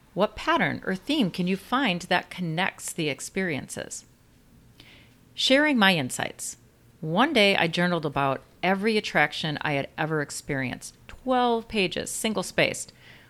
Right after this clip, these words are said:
My first attraction was in fifth grade to a boy named Darren. A mere three feet separated Darren's body from mine as our desks faced each other. I was an insecure and self-conscious girl, and looking up at him caused me to feel completely naked.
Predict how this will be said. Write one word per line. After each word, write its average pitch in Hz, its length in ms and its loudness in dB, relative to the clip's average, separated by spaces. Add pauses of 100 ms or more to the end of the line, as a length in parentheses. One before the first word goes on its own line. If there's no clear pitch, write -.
(140)
My 156 120 2
first 208 380 0
attraction 165 540 -2
was 147 160 -2
in 135 100 -2
fifth - 500 -4
grade 135 400 -4
to 175 120 -2
a 165 40 0
boy 131 260 -2
named 190 260 0
Darren. 269 340 0 (520)
A 175 100 0
mere 226 400 6
three 220 320 -2
feet 185 280 0
separated 151 680 0
Darren's 160 340 0
body 160 320 4
from 151 240 -4
mine 160 300 0
as - 160 -4
our 151 100 0
desks - 540 -4 (180)
faced - 300 -2
each - 160 -10
other. - 280 -6 (540)
I 170 260 2
was 185 240 0
an 143 200 -4
insecure 233 680 0
and 147 180 -4
self-conscious - 760 -4
girl, 123 380 -4
and 151 280 -2
looking 214 400 -2
up 180 140 -2
at 143 100 0
him 139 140 -4
caused 175 480 -4
me 160 80 -2
to 147 60 -4
feel 147 200 -4
completely 175 800 -4
naked. 127 380 -2